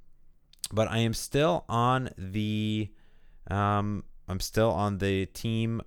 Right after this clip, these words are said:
Gold Pass. I, I think that it's, <laughs> it's definitely been worth the value just because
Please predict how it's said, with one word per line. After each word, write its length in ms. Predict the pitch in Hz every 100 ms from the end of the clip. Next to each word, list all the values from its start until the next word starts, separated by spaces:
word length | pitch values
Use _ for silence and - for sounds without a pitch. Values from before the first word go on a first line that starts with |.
| 98
Gold 300 | 98 104 95
Pass. 560 | 110 101 110 - - - -
I, 140 | 90 62
I 100 | 90
think 220 | 98 95
that 140 | 95
it's, 260 | 90 - - -
<laughs> 80 |
it's 240 | - - -
definitely 380 | 101 104 - 113
been 220 | 98 92
worth 300 | 92 98 - - - - - - -
the 120 | 110
value 480 | 120 151 190 123 110
just 180 | 135
because 680 | - - 120 113 107 104 98